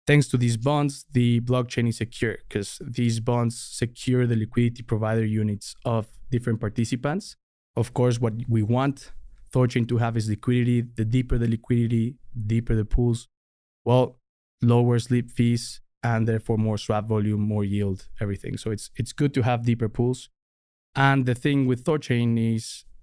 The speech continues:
it has the bonds separated from their liquidity. And we'll talk about that also in coming episodes. We call these future liquidity nodes,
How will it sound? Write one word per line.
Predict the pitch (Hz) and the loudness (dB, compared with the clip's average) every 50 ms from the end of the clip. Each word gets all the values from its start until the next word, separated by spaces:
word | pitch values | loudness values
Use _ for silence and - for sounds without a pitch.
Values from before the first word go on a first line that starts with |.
| - - - - - - - - | -20 -18 -18 -16 -14 -14 -8 -2
it | - 123 120 117 117 | 0 0 0 0 0
has | 120 117 - 131 127 127 123 127 | -4 -4 -2 0 0 0 0 -2
the | 120 117 | -2 -2
bonds | 120 - 120 120 120 117 117 - | -2 0 0 0 0 -2 -2 -4
separated | - 113 - - 113 110 107 110 110 104 | -4 -4 -2 -2 -2 0 0 -2 -4 -4
from | - - 110 104 101 101 | -4 -4 -2 -2 -2 -2
their | 107 104 104 | -2 -2 -2
liquidity. | 101 98 - - 107 101 98 95 - - - - - | -4 -4 -4 -4 -4 -4 -4 -6 -10 -12 -16 -14 -12
And | - 117 113 | -10 -8 -6
we'll | 110 110 104 | -4 -4 -4
talk | - - 113 110 117 | -4 -4 -4 -4 -4
about | 104 110 107 107 110 | -4 -4 -4 -4 -4
that | 113 107 107 104 - - - _ _ _ - | -4 -4 -4 -4 -6 -8 -16 _ _ _ -4
also | 107 107 104 - 107 | -2 -2 0 0 -2
in | 107 | -2
coming | - - 107 107 107 | 0 0 0 2 2
episodes. | 107 104 - 117 - 107 104 101 - - - _ _ _ _ _ - | 0 -2 -2 -4 -4 -4 -4 -4 -6 -10 -18 _ _ _ _ _ -4
We | 117 104 | -4 -2
call | - - 113 113 110 | 0 0 0 2 2
these | 107 110 - - | 2 0 -2 0
future | - 113 107 - - - 107 101 | 0 0 0 0 0 -2 -2 -2
liquidity | 110 110 - - 120 117 123 120 120 - 127 | -2 -4 -4 -2 0 2 2 0 0 0 0
nodes, | 127 127 127 127 123 - - | 2 2 2 0 -2 -4 -10